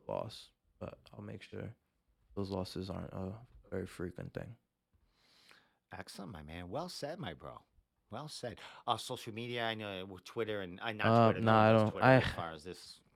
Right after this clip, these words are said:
Speaker 2: this right
Speaker 1: um,
Speaker 2: now.
Speaker 1: yeah, um, Facebook is just my name. I don't really have any athlete pages. I, I probably should make 'em, so then I can delete, like, regular social
Speaker 2: <laughs>
Speaker 1: media,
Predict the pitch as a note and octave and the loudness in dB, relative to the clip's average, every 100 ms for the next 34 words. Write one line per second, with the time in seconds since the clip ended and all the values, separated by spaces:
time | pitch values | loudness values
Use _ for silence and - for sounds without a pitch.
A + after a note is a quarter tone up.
0 | - G2+ G#2+ A2 G#2+ D#2+ A2 B2+ B2+ B2 | -12 -2 2 2 2 -2 4 6 6 4
1 | - A2+ A2 G#2+ - G#2 G#2 - G#2+ G#2+ | 2 6 6 6 2 0 0 0 0 0
2 | - C3+ - A2 G2+ - G#2 - G2 G2 | -4 -18 -4 -2 0 0 -2 0 -2 0
3 | G2+ G#2 G#2 G#2+ G#2+ G#2+ G#2+ G#2+ G#2+ - | -2 -2 -2 0 0 0 -2 -6 -10 -14
4 | _ - _ - _ G2+ G2+ G#2+ G#2 G2+ | _ -20 _ -20 _ -20 -20 _ -20 _
5 | - _ _ _ _ _ _ _ F#2+ G#2 | -20 _ _ _ _ _ _ _ -8 -8
6 | A2+ - - C#3+ - A2 A2 A#2+ A2+ A#2+ | -8 -10 -12 -14 -14 -10 -8 -6 -6 -8
7 | _ _ _ _ _ _ - G2 G2 F#2+ | _ _ _ _ _ _ -4 0 0 -2
8 | F#2+ F#2+ - - - F#2+ G#2 G#2+ - G#2 | -2 -4 -6 -8 -2 0 2 0 -2 -4
9 | G2+ G#2+ G2+ A2 G#2+ - A2+ - A#2 A#2 | -2 -4 -4 -4 -6 -4 -2 0 -2 -4
10 | - A#2+ | -6 -4